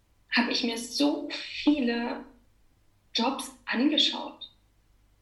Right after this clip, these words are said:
Für mich war klar, ich gehe nicht aus dieser Angst, aus diesem Mangel heraus, ich brauche jetzt aber einen Job, weil ich muss ja meine Miete bezahlen. Ja, klar muss ich meine Miete bezahlen.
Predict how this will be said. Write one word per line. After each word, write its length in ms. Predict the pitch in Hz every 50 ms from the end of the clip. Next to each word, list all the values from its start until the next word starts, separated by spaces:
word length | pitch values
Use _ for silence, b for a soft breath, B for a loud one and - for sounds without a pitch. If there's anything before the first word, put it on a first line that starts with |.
| _ _ _ _ _ _ _ _ -
Für 120 | - 233
mich 220 | 226 254 285 285 277
war 160 | 269 269 -
klar, 220 | - - 247 - -
ich 180 | - - - -
gehe 280 | 233 247 254 254 240
nicht 440 | 226 240 262 285 285 285 - - - _ _ _ _ _ _ _ _ _ -
aus 200 | 226 233 - -
dieser 320 | 247 240 220 - - -
Angst, 280 | 214 262 370 392 330 247
aus 200 | 240 240 240 -
diesem 260 | - - 233 - -
Mangel 280 | 208 202 254 302 302
heraus, 280 | 262 240 226 240 262 247 B B B B B B B B
ich 120 | - - -
brauche 240 | - 233 269 311 320
jetzt 160 | 302 - 233
aber 160 | 233 226 226
einen 140 | 214 214 -
Job, 380 | - - 359 - - - - - - _ _ _ _ _ _ _ _ _ -
weil 240 | 233 226 220 233 240
ich 120 | 240 240 -
muss 180 | 277 294 285
ja 80 | 269 233
meine 260 | 214 202 202 202 202
Miete 240 | 226 302 311 - -
bezahlen. 680 | 233 233 240 - - - - - 233 240 - - - _ _ _ -
Ja, 100 | - 214
klar 180 | - - 220 226
muss 160 | 269 294 285
ich 160 | 262 - -
meine 160 | - 190 190 95
Miete 280 | 95 196 190 - -
bezahlen. 440 | - 190 - - - - - -